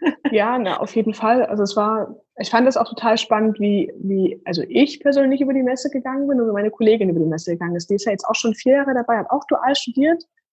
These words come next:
ähm, hat auch vorher was noch gelernt. Also die ist auch wirklich schon ein bisschen länger in der Branche, würde ich sagen.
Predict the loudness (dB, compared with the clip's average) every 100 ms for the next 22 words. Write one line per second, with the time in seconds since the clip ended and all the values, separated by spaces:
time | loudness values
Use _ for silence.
0 | _ _ _ -2 0 0 0 -2 -2 -2
1 | 0 0 0 -4 -4 0 2 4 4 2
2 | 2 0 0 -2 -2 -2 -2 -2 -2 0
3 | 2 2 0 -2 -2 -2 0 0 -2 -6
4 | -4 -2 -2 -2 -4